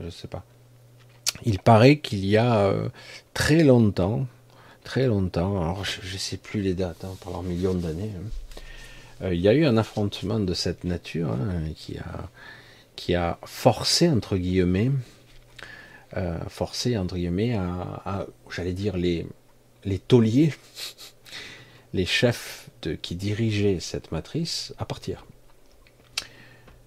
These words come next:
Euh, et paradoxalement, c'était pas les plus mauvais. Hein, c'était pas, euh, c'était pas top, mais c'était pas les plus mauvais. Euh, et là, actuellement, bon, là, c'est,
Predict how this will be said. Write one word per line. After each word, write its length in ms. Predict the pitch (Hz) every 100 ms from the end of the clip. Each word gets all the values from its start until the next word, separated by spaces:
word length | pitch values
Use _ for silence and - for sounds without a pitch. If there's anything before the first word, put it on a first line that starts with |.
| -
Euh, 240 | 98 95 -
et 280 | 117 123 -
paradoxalement, 600 | 135 131 120 - 117 180
c'était 220 | - 131
pas 100 | 139
les 80 | 160
plus 140 | - 135
mauvais. 300 | 113 95 - - _ - _ _ -
Hein, 120 | 117 - -
c'était 380 | - - - 85
pas, 180 | 82
euh, 320 | 80 71 - -
c'était 180 | -
pas 160 | - 85
top, 200 | 196 220 -
mais 140 | 170
c'était 220 | - 113
pas 100 | 120
les 80 | 151
plus 160 | 120 131
mauvais. 340 | 117 104 90 - - - - - - - - - 101
Euh, 380 | 95 92 87 92 50 - - - - - - - - -
et 100 | 98
là, 340 | 92 143 160 85
actuellement, 560 | - 82 82 135 139 92
bon, 220 | 107 80
là, 180 | 73 95
c'est, 500 | - 69 67 65